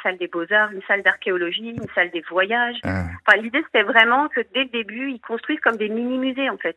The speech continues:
Speaker 1: Une mini-musée d'histoire naturelle, mini-musée des beaux-arts. Enfin,
Speaker 2: Hmm.
Speaker 1: voilà.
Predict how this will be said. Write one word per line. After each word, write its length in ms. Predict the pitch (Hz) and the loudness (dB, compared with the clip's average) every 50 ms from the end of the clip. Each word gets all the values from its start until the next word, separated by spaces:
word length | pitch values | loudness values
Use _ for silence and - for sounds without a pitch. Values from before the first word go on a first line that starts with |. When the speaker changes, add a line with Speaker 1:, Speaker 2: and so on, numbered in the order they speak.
| _ - | _ -10
Speaker 1:
Une 360 | 185 175 180 185 185 180 185 | -6 -4 -4 -2 -2 -2 -2
mini-musée 600 | 196 208 208 214 214 208 202 196 196 190 185 190 | -2 -2 -2 -4 -4 -2 -2 -4 -4 -2 -4 -6
d'histoire 280 | 175 175 - - 180 170 | -6 -6 -6 -4 -2 -2
naturelle, 420 | 165 165 - - 156 156 170 185 185 | -2 -4 -6 -6 -4 -4 -4 -4 -4
mini-musée 600 | 180 175 185 185 196 196 196 196 180 170 170 170 | -6 -4 -4 -4 -2 -2 -2 -2 -4 -4 -4 -4
des 120 | 160 170 156 | -6 -6 -6
beaux-arts. 340 | - 160 151 165 160 180 196 - - - - - - - - - | -6 -6 -2 0 0 0 0 -4 -14 -14 -12 -12 -12 -12 -6 0
Enfin, 80 | - - | 0 2
Speaker 2:
Hmm. 40 | 196 | 2
Speaker 1:
voilà. 200 | 175 143 143 | 2 0 -2